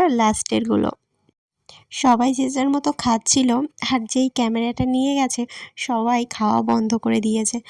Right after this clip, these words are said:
আচ্ছা, বিয়েবাড়ির আগেকার দিনে মনে আছে যে বিয়েবাড়ি খাওয়ার সময় ক্যামেরা ধরলে কীরকম অবস্থা হতো সবার?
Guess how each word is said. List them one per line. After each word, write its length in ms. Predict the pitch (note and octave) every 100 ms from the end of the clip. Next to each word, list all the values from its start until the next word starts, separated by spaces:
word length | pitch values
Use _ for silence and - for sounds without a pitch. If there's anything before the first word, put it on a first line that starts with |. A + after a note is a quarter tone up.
| - - A#3+
আচ্ছা, 200 | A#3 D4
বিয়েবাড়ির 600 | A3 A3+ A#3 A#3+ B3 B3
আগেকার 420 | A3+ G#3+ A3 A#3+
দিনে 260 | - B3 A#3+
মনে 300 | A#3+ A3 A3+
আছে 240 | B3 - A3+ A3+ - _
যে 120 | - A3
বিয়েবাড়ি 420 | A3+ A3+ A3+ B3
খাওয়ার 360 | - A3+ A3+
সময় 300 | - B3 B3 C4
ক্যামেরা 360 | A#3 G#3+ A3 A3+
ধরলে 300 | B3+ A#3+ B3+
কীরকম 440 | - A#3+ A3+ - A#3+ -
অবস্থা 400 | A3+ A3+ - A#3+
হতো 220 | A#3+ B3+
সবার? 360 | B3 A#3 A3+ C#4+